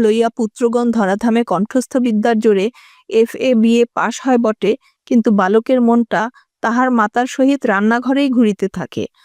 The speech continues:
তাহাদের বিদ্যা পরীক্ষায় এ কথার সত্যতা উপলব্ধি হইতে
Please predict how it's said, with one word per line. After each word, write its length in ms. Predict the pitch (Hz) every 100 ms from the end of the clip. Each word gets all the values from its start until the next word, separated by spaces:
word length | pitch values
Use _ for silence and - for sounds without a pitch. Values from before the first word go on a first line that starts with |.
| - _ -
তাহাদের 420 | 240 254 269 277
বিদ্যা 320 | 233 202 214
পরীক্ষায় 560 | 226 247 254 - 247 262 -
এ 80 | 233
কথার 340 | - 233 269
সত্যতা 480 | 262 214 - 233 262 -
উপলব্ধি 540 | 220 - 220 220 277
হইতে 320 | 262 214 208